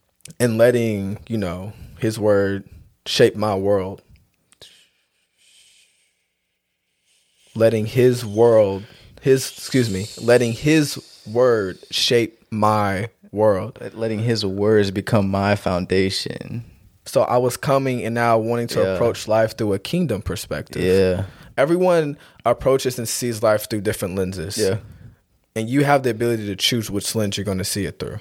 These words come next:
Speaker 1: Some people see it through a Democratic lens, a Republican lens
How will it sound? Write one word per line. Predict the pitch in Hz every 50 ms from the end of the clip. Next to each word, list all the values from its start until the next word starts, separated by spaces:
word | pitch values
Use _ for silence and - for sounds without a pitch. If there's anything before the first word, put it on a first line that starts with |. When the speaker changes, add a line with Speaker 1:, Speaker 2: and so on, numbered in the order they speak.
| _ _ _ _ _ _ _ _ _ -
Speaker 1:
Some | - - 113
people | 104 120 107 113 107
see | - - 107 98
it | 90 -
through | - 98 90 82
a | 80 95 - _ _ _ _ _ - -
Democratic | 113 101 95 92 - - 101 95 90 90 - -
lens, | 98 95 87 90 95 - - - _ -
a | 98 104
Republican | 98 - - 110 104 101 104 - - 92 90 92
lens | 92 87 90 98 98 - - - -